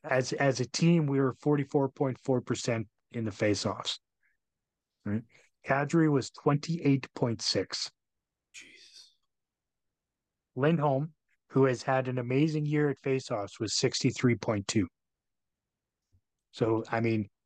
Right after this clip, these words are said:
Speaker 1: he did everything he could. And, and Backlund was forty-five point five. So that's, that's one thing that I, that I, I try to harp is, you know, starting the play with the puck.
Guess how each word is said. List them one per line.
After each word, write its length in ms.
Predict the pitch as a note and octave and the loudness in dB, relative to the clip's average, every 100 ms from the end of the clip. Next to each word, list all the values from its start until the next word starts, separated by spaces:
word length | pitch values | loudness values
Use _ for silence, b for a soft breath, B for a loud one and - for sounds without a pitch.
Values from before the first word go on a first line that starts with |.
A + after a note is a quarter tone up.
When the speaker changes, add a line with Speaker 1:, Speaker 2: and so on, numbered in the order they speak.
| _ _ | _ _
Speaker 1:
he 140 | - A#2 | -6 0
did 280 | D3 C#3 C#3+ | 2 2 0
everything 580 | C3+ C3+ C#3 B2+ D3 B2+ | -2 0 0 0 -2 -2
he 160 | - B2 | -4 -6
could. 300 | - G#2+ F#2 _ b b b _ _ | -2 -2 -2 _ b b b _ _
And, 240 | A#2+ A#2 B2 | 0 0 2
and 220 | B2 A2 | 0 2
Backlund 460 | B2+ B2+ - B2+ A#2+ | 2 0 -2 -2 -2
was 180 | A#2 | -4
forty-five 600 | - C3+ A#2 - B2 A2+ | 0 2 2 0 0 0
point 240 | - G#2+ G2+ | -2 -6 -4
five. 280 | G#2+ F2 - _ _ _ _ _ _ _ _ _ _ _ _ _ _ _ _ _ _ - - _ _ _ _ _ _ _ _ | -4 -4 -6 _ _ _ _ _ _ _ _ _ _ _ _ _ _ _ _ _ _ -20 -20 _ _ _ _ _ _ _ _
So 420 | - D3 C3+ - _ _ _ _ _ | 0 2 0 -4 _ _ _ _ _
that's, 260 | D#3 D#3 D3 | 0 0 -2
that's 420 | D3+ D3+ E3 - | -4 0 0 2
one 160 | E3+ D3+ | 0 0
thing 220 | D#3+ D3+ | 0 2
that 120 | C#3 | 2
I, 160 | C3+ C3+ - | 2 -2 -4
that 160 | C#3 C3+ | -2 2
I, 200 | C3+ C3 - | 2 0 -4
I 100 | C3 | -4
try 220 | - D3 C3+ | 0 2 2
to 120 | A2+ | 0
harp 320 | B2 B2 - | -2 -2 -4
is, 320 | A#2+ G#2+ - _ _ _ - | -6 -6 -12 _ _ _ -4
you 120 | B2+ A#2+ | -2 0
know, 60 | A#2 | 0
starting 500 | - D3+ D3+ D#3+ C#3+ | 0 2 4 2 0
the 80 | |
play 260 | - D3 C#3 | -2 0 0
with 140 | B2+ | 0
the 80 | - | -6
puck. 240 | - A2 | -6 -6